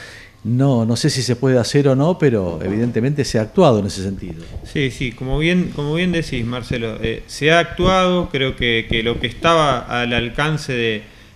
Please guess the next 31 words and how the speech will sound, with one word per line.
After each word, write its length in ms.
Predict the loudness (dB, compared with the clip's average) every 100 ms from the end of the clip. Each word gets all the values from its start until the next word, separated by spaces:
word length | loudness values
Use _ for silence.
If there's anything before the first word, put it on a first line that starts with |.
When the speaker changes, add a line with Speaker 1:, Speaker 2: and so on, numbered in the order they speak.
| -10
Speaker 2:
de, 260 | -4 -4 -4
de, 220 | -4 -2
de 160 | -2 0
la 160 | 0
policía 480 | -2 -4 -2 0 0
se 180 | 2 0
hizo, 480 | 0 -2 -2 -4 -2
y 120 | -4
después, 340 | -4 -4 -4
bueno, 300 | 0 0 -2
lamentablemente, 1040 | -2 -2 -2 0 2 2 2 0 0 -2 -2 -12 -20 -4
en 180 | 0 2
este 320 | 2 2 0
caso 580 | 2 2 2 0 0 -2
creo 180 | -2 -2
que, 380 | 0 -2 -2 -6 -16 -10
que, 200 | -8 -6
que, 140 | -6
que 80 | -4
esperábamos 640 | -4 0 4 4 4 0 -2
o-, 140 | -4
otra 380 | 0 0 2 2
respuesta 560 | 0 -2 0 0 0 0
de, 240 | 0 -2
de 220 | -4 0
la 100 | 0
justicia. 760 | 2 -2 0 0 0 0 -2 -2
A 80 | -2
veces 260 | -2 -2 -4
creo 220 | -2 -2
que, 220 | -2 -6